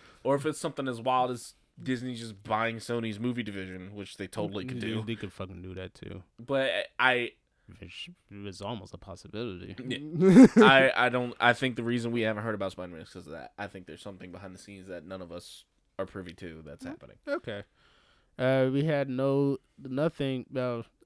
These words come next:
Speaker 2: outside of it's happening, Black
Speaker 1: Mm.
Speaker 2: Panther two.
Speaker 1: Yeah, which, that's making money. It doesn't matter.
Speaker 2: Yeah.
Speaker 1: They
Speaker 2: Come on, Doom War.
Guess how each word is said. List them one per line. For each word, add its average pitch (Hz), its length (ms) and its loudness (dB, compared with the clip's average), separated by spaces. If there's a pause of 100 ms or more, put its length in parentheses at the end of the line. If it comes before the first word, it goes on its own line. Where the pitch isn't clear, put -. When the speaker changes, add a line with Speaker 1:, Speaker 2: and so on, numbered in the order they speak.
Speaker 2:
outside 127 460 0
of 117 520 -4 (320)
it's 135 200 -2
happening, 107 720 -6 (180)
Black 110 200 -2
Speaker 1:
Mm. 87 40 -12
Speaker 2:
Panther 113 320 -4
two. 104 420 -8 (240)
Speaker 1:
Yeah, 120 220 0 (480)
which, - 400 -16 (840)
that's 107 240 -4 (120)
making 76 300 -16
money. - 220 -20
It 57 80 -20
doesn't 62 180 -18
matter. 60 260 -20
Speaker 2:
Yeah. - 120 -20
Speaker 1:
They 107 120 -6 (960)
Speaker 2:
Come - 100 -16
on, 98 120 -16
Doom 101 260 -16
War. 90 220 -18